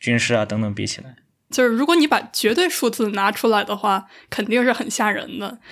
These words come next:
Speaker 2: 但是你这都要相对的看，就是看占G D P总额的百分之多少。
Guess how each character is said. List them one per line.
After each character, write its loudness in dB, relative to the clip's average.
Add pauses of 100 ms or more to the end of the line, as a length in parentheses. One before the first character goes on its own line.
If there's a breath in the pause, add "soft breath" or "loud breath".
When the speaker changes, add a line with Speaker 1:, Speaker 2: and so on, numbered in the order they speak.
(100)
Speaker 2:
但 2
是 2
你 4
这 2
都 2
要 4
相 2
对 2
的 -6
看， -4
就 2
是 0
看 -2
占 -2
G -4
D 0
P -2
总 -6
额 -2
的 -2
百 -6
分 -6
之 -4
多 -2
少。 -10